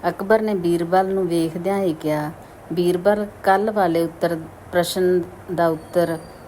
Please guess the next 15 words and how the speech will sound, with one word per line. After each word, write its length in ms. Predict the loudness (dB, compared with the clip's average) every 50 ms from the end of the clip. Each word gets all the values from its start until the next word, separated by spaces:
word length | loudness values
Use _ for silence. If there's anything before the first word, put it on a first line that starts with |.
| -10 -4
ਬੀਰਬਲ 480 | 0 2 2 2 2 2 2 2 2 2
ਆਪਣੇ 340 | 0 0 0 0 2 2 2
ਨੌਕਰ 460 | 2 2 0 0 -2 -2 -2 0 0
ਨੂੰ 200 | 2 2 2 0
ਅੱਗੇ 260 | 0 -2 -2 -4 -4
ਕੀਤਾ 480 | -4 -4 -6 -8 -8 -8 -8 -6 -6 -4
ਕਿ 160 | -4 -4 -4
"ਹਜ਼ੂਰ, 520 | -2 -2 -2 -2 -2 -2 -2 -2 -2 -2 -4 -8 -16 -20 -20 -12 -6 -2
ਇਹ 160 | 0 2 2
ਆਪ 280 | 4 2 2 0 -2
ਦੇ 140 | -2 -2 -2 0
ਸਵਾਲ 440 | 0 0 0 2 2 2 2 2
ਦਾ 140 | 0 0 -2
ਜਵਾਬ 500 | -2 -2 -2 -2 0 0 0 -2 -2 -4
ਦੇਵੇਗਾ।" 560 | -4 -4 -4 -4 -6 -8 -6 -6 -6 -8 -8